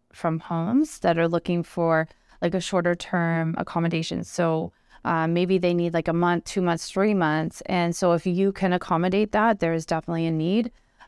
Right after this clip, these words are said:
Um, I think with short term inner city rentals, you have to be careful though, because once you hit that twenty-eight day threshold,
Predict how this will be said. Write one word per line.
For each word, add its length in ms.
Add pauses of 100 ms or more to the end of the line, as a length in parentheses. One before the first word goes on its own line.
Um, 520 (300)
I 80
think 240
with 140
short 280
term 580 (100)
inner 260
city 760
rentals, 680
you 80
have 140
to 60
be 80
careful 460
though, 280
because 600 (360)
once 240
you 80
hit 200
that 160
twenty-eight 580
day 220
threshold, 800